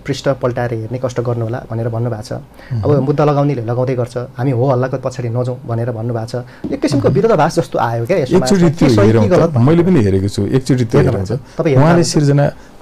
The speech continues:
Speaker 2: म एकदम विद्वान गुरु,
Speaker 1: अँ।
Speaker 2: हाम्रो
Speaker 1: उहाँ जस्तो
Speaker 2: अ,
Speaker 1: व्यक्तिले यो भनेर
Speaker 2: हो, हो।
Speaker 1: तप-, उहाँको कुरा र तपाईँको कुरा चाहिँ अलिकति, अ, फरक आयो।
Speaker 2: होइन, म आइहाल्छु। उहाँले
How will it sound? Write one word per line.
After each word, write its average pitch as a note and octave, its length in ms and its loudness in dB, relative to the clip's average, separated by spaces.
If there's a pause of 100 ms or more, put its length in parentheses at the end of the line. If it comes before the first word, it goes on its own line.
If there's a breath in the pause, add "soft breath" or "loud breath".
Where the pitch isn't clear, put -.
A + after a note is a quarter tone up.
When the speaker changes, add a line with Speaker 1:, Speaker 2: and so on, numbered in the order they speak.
Speaker 2:
म D#3+ 140 4
एकदम D3 300 2
विद्वान C#3+ 440 4
गुरु, A#2 280 2 (180)
Speaker 1:
अँ। C#3 200 2 (460)
Speaker 2:
हाम्रो A2+ 420 4 (760)
Speaker 1:
उहाँ G3 120 4
जस्तो A3 160 0
Speaker 2:
अ, - 40 2
Speaker 1:
व्यक्तिले G3 300 2
यो F3+ 160 4
भनेर A#2 280 2
Speaker 2:
हो, A2+ 160 4
हो। G#2+ 300 2 (100)
Speaker 1:
तप-, - 180 0
उहाँको G#3 240 2
कुरा G3 180 2
र A3 100 2
तपाईँको E3+ 280 4
कुरा B2+ 200 0
चाहिँ D#3 200 -2
अलिकति, D#3 220 -2 (360 loud breath)
अ, G#2+ 80 -4
फरक - 280 2
आयो। - 420 -6
Speaker 2:
होइन, A2+ 260 2
म A#2 140 2 (500)
आइहाल्छु। A#2+ 460 0 (2000)
उहाँले D3+ 680 4